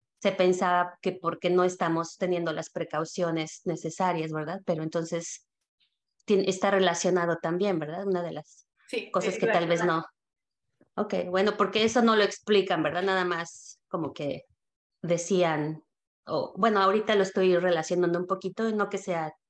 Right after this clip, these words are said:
Speaker 1: completamente la causa, pero entonces también fue probablemente una de las causas que en, en nuestras comunidades estaban habiendo más contagios.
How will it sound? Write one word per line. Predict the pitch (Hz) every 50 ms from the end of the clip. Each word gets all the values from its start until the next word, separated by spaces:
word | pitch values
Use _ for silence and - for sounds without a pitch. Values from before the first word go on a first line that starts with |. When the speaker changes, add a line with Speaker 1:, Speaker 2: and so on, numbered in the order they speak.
| _ _ _ _
Speaker 1:
completamente | - 165 165 165 170 165 - 170 165 160 156 151 147 - 165 156 147 135 135 - - - _ _ _ _ _
la | - - 156 143 147
causa, | - 190 175 175 180 180 - 185 185 -
pero | 180 160 151 147
entonces | 151 156 151 165 156 156 - 165 160 160 - - - - _ _ _ - _ _
también | - 185 170 165 175 170 165 165
fue | - 180 170 165 160 156 156 - _ _ _ _ _ _
probablemente | - 180 175 165 160 165 170 170 165 156 160 170
una | 170 165 160
de | 160
las | 156 156 151 -
causas | - - 175 180 185 180 247 247 - - -
que | 208 196 190 190 185 185 185 - _ _ _ _ _ _ _ _ -
en, | 185 175 175 170 160 -
en | 175 170
nuestras | 160 156 - - 170 165
comunidades | - 170 170 165 160 165 160 160 160 165 180 -
estaban | 185 185 - 170 165 165 170 165 160 156 -
habiendo | - 165 165 160 160 165 165
más | 151 156 -
contagios. | - 165 165 165 165 151 139 - - 226 277 - - - _